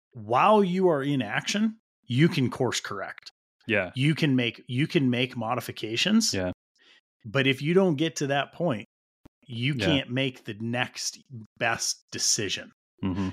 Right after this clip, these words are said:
Speaker 1: You are stuck on a choice.
Speaker 2: Yeah.
Speaker 1: And I think a lot of times, like, I think there's a, <laughs> there's, like, a number of scenarios that I've put myself into that could have gone very badly. It's
Speaker 2: Mm-hmm.
Speaker 1: just that once you're in it,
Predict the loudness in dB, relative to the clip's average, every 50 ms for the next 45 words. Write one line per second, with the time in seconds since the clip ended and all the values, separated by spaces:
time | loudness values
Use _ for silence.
0 | -4 -2 0 0 0 0 -2 -4 -2 -2 -2 -4 -4 -6 -10 -14 -14 -16 -20 _
1 | _ _ _ -4 2 4 6 6 6 4 2 0 -4 _ _ -12 -12 -10 -10 -10
2 | -12 -10 -8 -8 -8 -10 -14 _ _ _ _ _ _ _ -8 -4 -4 -4 -4 -2
3 | -2 0 2 2 2 2 2 0 0 2 2 2 2 2 0 0 0 -2 -4 -4
4 | -2 -4 -6 -6 -4 -2 -2 -2 0 0 0 0 0 0 -2 -2 -2 -6 -8 -12
5 | -16 -18 -16 -16 -10 -2 0 2 2 2 0 -4 -6 -6 -6 -4 -4 -4 -2 -4
6 | -4 -4 -2 -2 -2 0 2 2 2 4 2 2 0 -4 -8 -14 -18 -20 -20 _
7 | _ 0 2 2 2 2 0 -2 -2 -2 -2 -2 -2 -4 -4 0 0 0 2 2
8 | 0 -2 -4 -6 -10 -16 -20 -20 -6 -2 -2 0 2 2 2 2 2 2 0 0
9 | 2 4 4 2 2 2 2 2 2 2 0 -2 -2 -4 -2 0 -2 -2 -4 -6
10 | -10 -16 -18 -20 _ _ _ _ -20 -20 -10 _ 0 0 0 2 0 -2 -4 -4
11 | -4 -6 -6 -8 -10 -12 -12 -12 -6 -2 2 4 4 4 2 2 2 2 2 0
12 | 0 -2 0 2 4 4 4 2 0 -6